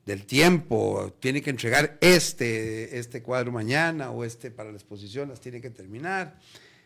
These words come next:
Esos deadlines o esas, eh, <laughs> fechas límites terminan siendo muy importantes.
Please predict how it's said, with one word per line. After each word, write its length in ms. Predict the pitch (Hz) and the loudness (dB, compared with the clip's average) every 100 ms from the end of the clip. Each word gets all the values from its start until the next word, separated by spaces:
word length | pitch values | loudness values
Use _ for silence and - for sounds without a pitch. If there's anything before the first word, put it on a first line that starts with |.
| _ - | _ -6
Esos 540 | 131 123 160 123 107 | -4 -2 -2 -2 0
deadlines 720 | 139 143 135 139 147 143 123 | 2 2 2 2 4 4 2
o 40 | 127 | -2
esas, 380 | 117 123 113 117 | -2 -4 -6 -8
eh, 140 | 107 | -8
<laughs> 220 | - - | -6 -6
fechas 460 | - 143 139 147 127 | 0 0 0 -6 -4
límites 560 | 131 139 139 151 147 - _ _ _ | -2 -2 -4 -8 -14 -16 _ _ _
terminan 540 | 117 104 113 117 117 | -6 -2 0 0 0
siendo 580 | 107 113 107 107 110 98 - _ _ | -2 -2 -2 0 -2 -4 -12 _ _
muy 80 | 107 | -10
importantes. 600 | 101 104 110 104 107 | -8 -6 -6 -6 -10